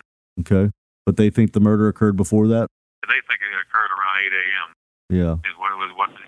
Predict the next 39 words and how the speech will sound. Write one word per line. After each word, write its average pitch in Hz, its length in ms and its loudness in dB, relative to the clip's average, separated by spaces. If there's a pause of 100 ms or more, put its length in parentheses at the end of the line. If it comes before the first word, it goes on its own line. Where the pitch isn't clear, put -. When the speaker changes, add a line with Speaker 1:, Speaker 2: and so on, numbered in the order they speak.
Speaker 2:
what 95 140 -6
the - 60 -16
prosecutor 90 680 -4
said. 85 140 -6 (420)
Speaker 1:
How 113 140 2
was 120 80 0
she 120 120 0
killed? 117 380 0 (380)
Speaker 2:
Uh, 98 100 -4
she - 160 -2
was 92 160 -10
shot. 95 200 0 (420)
Speaker 1:
So 139 220 2
where 147 260 2
was 160 340 0
Rebecca 113 800 2 (560)
the 104 120 2
day 104 220 4
that 98 160 0
this - 440 -2
murder 95 340 4
occurred? 87 400 0 (360)
Speaker 2:
She 101 180 -6
was 87 120 -14
with 98 200 -4
me. 101 160 -2 (340)
Speaker 1:
She 113 140 4
went 107 200 4
with 104 220 2
you 98 60 2
to 101 100 2
the 95 80 2
Speaker 2:
Yeah. 104 160 2
Speaker 1:
doctor, 107 180 -2
and 101 80 2
she's 104 240 2
on 101 140 4
video 101 400 4
at, - 80 -4